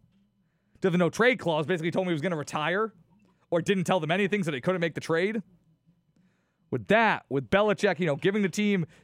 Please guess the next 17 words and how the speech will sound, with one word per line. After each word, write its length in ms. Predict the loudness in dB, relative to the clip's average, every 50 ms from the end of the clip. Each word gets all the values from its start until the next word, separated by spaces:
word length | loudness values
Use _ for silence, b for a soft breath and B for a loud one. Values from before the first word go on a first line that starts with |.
| b _ -2
days 540 | 0 2 2 4 4 4 4 2 2 0 -2 -2
off. 460 | 0 0 2 2 0 -2 -4 -10 -20 _ _ _ _ _ _ _ _ _ _ _ _ _ _ _ _ _ _ _ _ _ _ _ _ _ _ _ -2
Con-, 260 | 0 2 2 0 0 -2 -2
counted, 360 | 0 2 2 2 2 0 0
you 60 | 0
know, 120 | 0 0
everything 380 | 0 0 0 -2 -2 -2 -2 -2
that 120 | -2 -2
they 140 | -2 0 0
al-, 80 | 0 0
always 460 | 0 -2 -2 -2 -2 -2 -2 -2 -4
love 220 | -4 -4 -2 -4 -4
to 60 | -6
preach 260 | -6 -4 -6 -6 -6
about. 240 | -8 -12 -12 -14 -18 _ _ _ _ _ _ _ _ _ _ _ _ _ _ _ _ _ _ _ _ _ _ _ _ _ _ _ _ _ -20 -20 _ _ _ _ _
All 160 | -2 0 0
that. 180 | -2 -4 -8